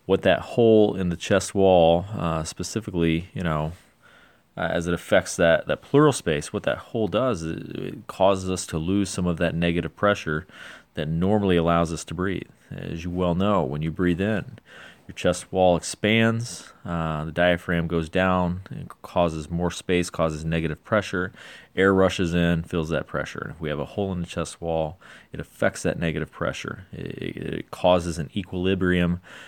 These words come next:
uh, with the inside, uh, of, of the pleural space, uh, pressure and the outside environment. So we, we've gotta get it covered up quickly.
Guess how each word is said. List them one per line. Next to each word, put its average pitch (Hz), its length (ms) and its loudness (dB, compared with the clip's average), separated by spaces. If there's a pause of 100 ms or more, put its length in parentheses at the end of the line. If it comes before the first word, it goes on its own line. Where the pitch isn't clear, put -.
(160)
uh, 78 440 -2 (340)
with - 160 -8
the 85 180 -4
inside, 90 640 2 (160)
uh, - 180 -8 (200)
of, 85 160 -2
of 82 180 -2
the 82 100 -4
pleural 90 300 -2
space, - 680 -4 (160)
uh, 85 100 -12
pressure 85 460 -2
and 76 240 -4
the 78 100 -4
outside 73 400 -4
environment. 67 580 -6
So 78 200 -8
we, 73 160 -4
we've 82 220 -6
gotta 82 200 -2
get 78 140 -2
it 76 40 -4
covered 78 280 -4
up 65 140 -6
quickly. - 360 -8